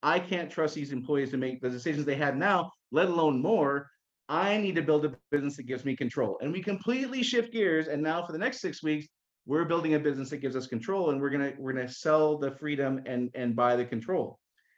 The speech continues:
And our employees are sitting there, they had no idea this is going on. We don't walk in one day and announce this. They're just sitting there going like, "What the heck is happening here? Three weeks ago, I got my butt kicked for, for not making this decision or for making this decision or not making this decision.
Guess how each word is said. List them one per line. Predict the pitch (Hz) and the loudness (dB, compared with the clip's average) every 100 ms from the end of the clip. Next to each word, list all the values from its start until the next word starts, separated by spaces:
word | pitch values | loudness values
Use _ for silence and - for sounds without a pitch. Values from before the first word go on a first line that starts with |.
| _ _ - | _ _ -2
And | 160 | 0
our | 165 | 2
employees | 175 175 220 240 202 | 0 -2 -2 0 -2
are | 170 147 | 0 -2
sitting | 147 | -2
there, | 160 160 - | -8 -8 -2
they | 139 240 | 0 2
had | |
no | 302 | 0
idea | 165 123 | -2 -2
this | 113 | -2
is | 104 | -6
going | 98 90 | -8 -8
on. | 85 107 185 _ | -10 -12 -14 _
We | 156 | 2
don't | 247 | 4
walk | 202 165 | 4 2
in | 190 | 2
one | 156 | 0
day | 135 127 | 2 0
and | |
announce | 113 101 104 | 0 -6 -8
this. | - 123 220 - _ _ _ _ | -4 -4 -4 -12 _ _ _ _
They're | 190 | -2
just | 226 262 | -2 -2
sitting | 240 | -2
there | 202 | 0
going | 185 175 | 0 2
like, | 160 - _ _ _ _ | -2 -6 _ _ _ _
"What | - 277 | -2 2
the | |
heck | 277 302 | 2 2
is | 285 | 0
happening | 240 330 339 180 | 2 2 2 0
here? | 147 101 - _ _ _ _ - | 0 -2 -8 _ _ _ _ -6
Three | 254 | -2
weeks | 262 320 | -2 -2
ago, | 233 | 2
I | 196 | 2
got | 196 | 2
my | 208 | 0
butt | 196 202 220 | 0 -2 -4
kicked | 233 220 | -6 -4
for, | 185 160 156 | -2 -2 -2
for | 185 | -2
not | 180 226 | 0 2
making | 226 180 | 2 2
this | 156 | 2
decision | 147 143 165 160 160 - | 0 -4 -2 0 -2 2
or | 151 151 147 | 2 2 -2
for | 175 | -2
making | 214 226 | -2 -2
this | 190 151 | -4 -4
decision | 165 185 180 175 | -4 -2 -2 -2
or | |
not | 143 214 | -2 0
making | 214 190 | -2 -4
this | 175 | -4
decision. | 190 170 170 | -6 -4 -2